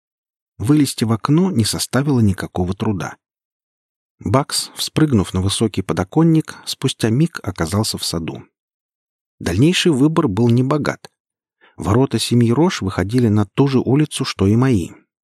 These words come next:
К тому же адвокат держал дома двух котов, которые иногда бродили по ночам. Хотя ночь была сырой, я решила не рисковать. Дом мадам Пьюдеба был угловым.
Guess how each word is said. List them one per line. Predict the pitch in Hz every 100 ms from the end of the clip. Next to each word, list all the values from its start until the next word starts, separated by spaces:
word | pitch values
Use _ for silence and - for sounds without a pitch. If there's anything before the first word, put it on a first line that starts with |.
| _ _ -
К |
тому | - - 131
же | 131 117
адвокат | 87 98 - 113
держал | 101 95 107 110
дома | 110 113 98
двух | 110 -
котов, | - 104 - 143 - - _ -
которые | - 95 95 92
иногда | 92 85 101
бродили | 107 95 90 90 90
по | 98
ночам. | 113 - 98 85 - _ _ _ _ _ _ _ _ _
Хотя | - - 104
ночь | 117 113 -
была | 104 104
сырой, | - 120 156 139 120 _ _
я | 101 123
решила | 117 - 110
не | 104 92
рисковать. | 92 - - 82 - - - _ _ _ _ _ _ _ _ _ _
Дом | 98 123 117
мадам | 107 101 107 101
Пьюдеба | - 101 101 117 170 -
был | - 135
угловым. | 113 139 156 117 85 76